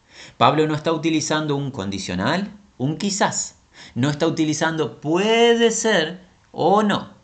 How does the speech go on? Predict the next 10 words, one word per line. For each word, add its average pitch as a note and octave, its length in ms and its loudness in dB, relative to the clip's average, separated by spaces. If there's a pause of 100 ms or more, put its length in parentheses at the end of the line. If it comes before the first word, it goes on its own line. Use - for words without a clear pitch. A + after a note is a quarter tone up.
Pablo D#3 260 4
está D3 260 2
hablando D3 640 -2 (100)
palabra A#2+ 560 2
en D3+ 100 -2
el E3 100 -6
Señor. F#3+ 480 -2 (380)
Está C#3+ 260 0
hablando D3+ 420 2
proféticamente. D3+ 1000 -2